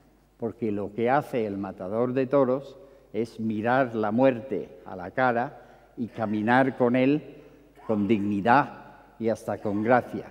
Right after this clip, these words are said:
Y eso se ha perdido en mi país. Esto, yo me acuerdo cuando empecé de diputado en Inglaterra,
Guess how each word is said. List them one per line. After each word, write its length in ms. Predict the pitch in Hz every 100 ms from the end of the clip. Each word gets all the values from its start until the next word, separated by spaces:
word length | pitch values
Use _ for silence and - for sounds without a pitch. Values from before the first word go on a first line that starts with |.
| - - - _ _
Y 160 | 113 131
eso 420 | 156 - 147 -
se 220 | - -
ha 80 | 117
perdido 640 | - 147 143 240 190 92 - - - _ _ _ _ -
en 160 | 107
mi 100 | 101
país. 560 | 90 90 82 76 - - _ _ _ _
Esto, 680 | - 104 - - - 104 107
yo 220 | 135 131
me 120 | 151
acuerdo 440 | 147 151 160 151 120
cuando 680 | - 107 101 104 101 95 - - - _
empecé 540 | 123 104 110 98 139 139
de 100 | 123
diputado 640 | 131 123 113 143 135 117
en 100 | 104
Inglaterra, 640 | 104 104 98 131 120 127